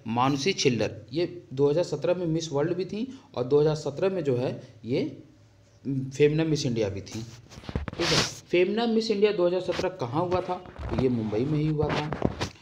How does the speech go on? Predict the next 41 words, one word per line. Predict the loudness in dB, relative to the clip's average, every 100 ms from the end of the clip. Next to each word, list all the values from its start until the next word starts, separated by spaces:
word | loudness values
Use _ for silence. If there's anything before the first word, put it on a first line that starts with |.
| -20 -20 -14
भारत | 0 2 2 2
की | -2
पहली | 2 2 4 2
मिस | 2 4
वर्ल्ड | 4 4
कौन? | 2
और | 2 0
कुछ | 2 2
हम | 2
लोग | 0 0
पॉइंट्स | -2 0
देख | -2 0
लेते | 0 0
हैं। | -2 -4 -8 -20 -20 -16 -8
भारत | 0 2 2 0
की | -6
पहली | 2 4 4 4
मिस | 4 4 4
वर्ल्ड | 2 2
कौन | -2 -4
थी? | -6 -6
तो | -6
भारत | -2 -2 0
की | -4
पहली | -2 0 2 0
मिस | -2 -4 -2
वर्ल्ड | 0 2 0
थी | -4 -6 -6 -18 -20 _ _ _ -6
रीता | -2 0
फारिया। | 2 2 2 0 -2 -12 -4
ये | -4 -2
कब | -4 -2
जीती | -6 -6
थी? | -6 -6 -6 -6
ये | -4
जीती | -2 -2 -2
थी | -4 -6 -4
उन्नीस | -2 -2 -2
सौ | -6 -6 -14 -12
छाछठ | -8 -6 -6
में। | -8